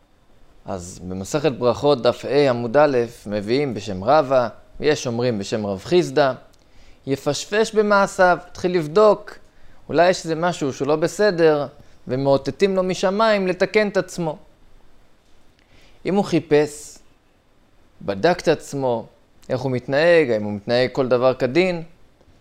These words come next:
ולא מצא שום דבר לא בסדר. כל מה שהוא עושה, הכל כפו-, כפי ההלכה, ובכל זאת, אבל יש לו איסורים. אז יתלה בביטול תורה.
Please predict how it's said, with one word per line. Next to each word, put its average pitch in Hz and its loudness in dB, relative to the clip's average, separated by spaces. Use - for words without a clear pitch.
ולא 156 2
מצא 226 4
שום 233 -4
דבר 214 4
לא 208 2
בסדר. 185 0
כל 202 2
מה 233 0
שהוא 202 4
עושה, 214 4
הכל 226 4
כפו-, 214 2
כפי 226 0
ההלכה, 156 2
ובכל 151 4
זאת, 202 -4
אבל 113 0
יש 131 -2
לו 147 4
איסורים. 113 -6
אז 90 -10
יתלה 151 0
בביטול 147 0
תורה. 104 -2